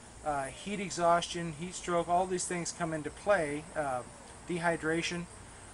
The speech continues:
Uh, so as we're working, we want to try to plan our work, if possible, around the heat of the day,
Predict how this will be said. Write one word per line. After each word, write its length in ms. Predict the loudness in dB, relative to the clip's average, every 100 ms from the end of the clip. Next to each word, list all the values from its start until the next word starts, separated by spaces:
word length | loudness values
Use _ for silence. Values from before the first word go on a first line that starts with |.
| -6
Uh, 200 | 0 2
so 300 | 0 2 4
as 140 | 4 2
we're 100 | 0
working, 640 | 2 4 4 4 -4 -4 -4
we 120 | -2
want 180 | 0 0
to 60 | -2
try 400 | -2 2 2 0
to 80 | -4
plan 480 | -4 0 2 2
our 160 | 2 0
work, 320 | 2 2 0 -2 -16 -14 -4
if 160 | -4 -2 0
possible, 560 | 2 2 0 -4 -4
around 460 | 0 4 4 4 0
the 40 |
heat 240 | -4 -4 -2
of 80 | -2
the 60 | 0
day, 280 | 2 2